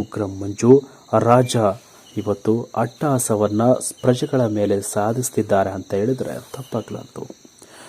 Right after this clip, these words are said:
ಪ್ರಜೆಗಳಾದ ಚೈತ್ರ ಕುಂದಾಪುರ ಅವರ ಬಾಯಿಗೆ ಹಾಲು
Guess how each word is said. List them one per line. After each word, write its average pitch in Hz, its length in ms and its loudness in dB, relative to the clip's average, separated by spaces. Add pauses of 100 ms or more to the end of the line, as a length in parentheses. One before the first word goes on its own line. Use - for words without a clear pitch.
(200)
ಪ್ರಜೆಗಳಾದ 101 640 2 (540)
ಚೈತ್ರ 160 420 6
ಕುಂದಾಪುರ 127 600 2
ಅವರ 104 280 2
ಬಾಯಿಗೆ 104 440 2
ಹಾಲು 131 400 2